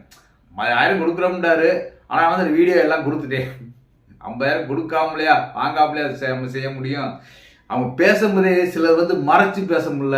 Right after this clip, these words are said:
சிலது ஓப்பனாவும் பேசி விட்டுறாங்க. இவங்க சொல்றது அன்னைக்கு ஒண்ணு சொல்றாங்க, அன்னைக்கு சமாதானம் ஆயிட்டேன்னு சொன்னாங்க, இன்னைக்கு பார்த்தா ஐம்பதாயிரம் ரூபாய் கொடுக்குறோம்டாரு, ஆனா வீடியோ கொடுத்துட்டேன்றாங்க. அதுக்கு அடுத்து ஒண்ணு என்ன சொல்றாங்கன்னா, நான் ரெண்டாயிரத்தி பதினொன்னுல வந்து புகார் கொடுத்தேன்,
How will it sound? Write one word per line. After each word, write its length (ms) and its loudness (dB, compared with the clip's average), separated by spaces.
சிலது 280 -6
ஓப்பனாவும் 440 -2
பேசி 200 -6
விட்டுறாங்க. 420 -6
இவங்க 160 -2
சொல்றது 280 4
அன்னைக்கு 300 0
ஒண்ணு 160 0
சொல்றாங்க, 240 2
அன்னைக்கு 260 0
சமாதானம் 360 0
ஆயிட்டேன்னு 380 0
சொன்னாங்க, 260 0
இன்னைக்கு 200 -2
பார்த்தா 300 2
ஐம்பதாயிரம் 380 2
ரூபாய் 120 -2
கொடுக்குறோம்டாரு, 540 0
ஆனா 200 4
வீடியோ 300 2
கொடுத்துட்டேன்றாங்க. 880 -4
அதுக்கு 320 4
அடுத்து 420 4
ஒண்ணு 300 2
என்ன 120 2
சொல்றாங்கன்னா, 440 2
நான் 220 4
ரெண்டாயிரத்தி 520 4
பதினொன்னுல 500 4
வந்து 280 0
புகார் 400 4
கொடுத்தேன், 380 -2